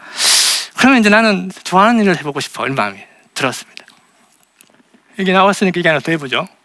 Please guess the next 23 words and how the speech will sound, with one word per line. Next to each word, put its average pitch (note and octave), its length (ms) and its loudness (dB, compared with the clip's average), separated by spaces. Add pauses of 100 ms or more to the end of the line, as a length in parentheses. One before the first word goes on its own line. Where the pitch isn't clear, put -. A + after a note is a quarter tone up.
(420)
이것도 G#3+ 200 2
루이스가 D#3+ 720 2 (540)
그 A2+ 360 -8 (460)
아이들에게 G3+ 640 0
보낸 C3 200 -6
편지에서 C#3+ 460 -4
한 A#2 100 -4
조언입니다. A2+ 800 -4
조언이라는 C3 560 -6
아이에게 G2+ 280 -8
한 - 160 -20
조언인데, A2+ 540 -6 (440)
"사람이 G#3 280 2
하는 G#3+ 200 4
일은 F#3 100 2
크게 G3+ 220 -2
세 F#3 140 -2
가지밖에 G#3 420 0
없단다." A2 500 -4 (1040)
되게 G#3 180 0
많은 G#3+ 260 4
것 B3+ 60 0
같은데 D#3+ 460 0